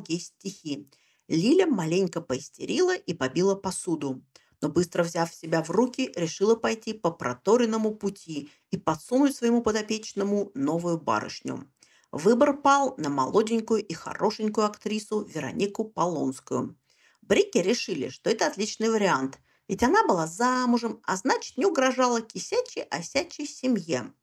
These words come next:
И вновь Лиля с Осей просчитались. Маяковский уже давно жаждал зажить нормальной семьёй. Он стал подыскивать себе квартиру, чтобы разъехаться с Бриками, и постоянно давил на Веронику, чтобы она ушла от мужа.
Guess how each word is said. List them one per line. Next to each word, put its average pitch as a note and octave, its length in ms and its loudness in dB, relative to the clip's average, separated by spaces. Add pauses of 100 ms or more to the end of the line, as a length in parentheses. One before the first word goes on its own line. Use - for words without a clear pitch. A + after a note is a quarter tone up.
(380)
И G3 100 6
вновь D#4 400 4
Лиля F#4 240 6
с - 100 -14
Осей D#4+ 300 0
просчитались. - 960 -4 (320)
Маяковский E4+ 720 2
уже G#3+ 180 -2
давно A3+ 320 4
жаждал F#3+ 640 0
зажить F3+ 380 -6
нормальной E3 420 0
семьёй. D#3 580 -4 (260)
Он G#3+ 120 2
стал D#4 260 2
подыскивать C#4+ 520 0
себе G#3+ 260 0
квартиру, B3+ 640 0
чтобы E3 300 -4
разъехаться D#3+ 580 -4
с A#3+ 60 -10
Бриками, D3+ 640 -4 (160)
и G3 80 -2
постоянно F#3+ 760 0
давил E3+ 380 -2
на B3+ 100 2
Веронику, B3 600 0
чтобы E3 280 -4
она F#3+ 220 2
ушла G#3 320 0
от - 140 -6
мужа. C#3+ 480 -4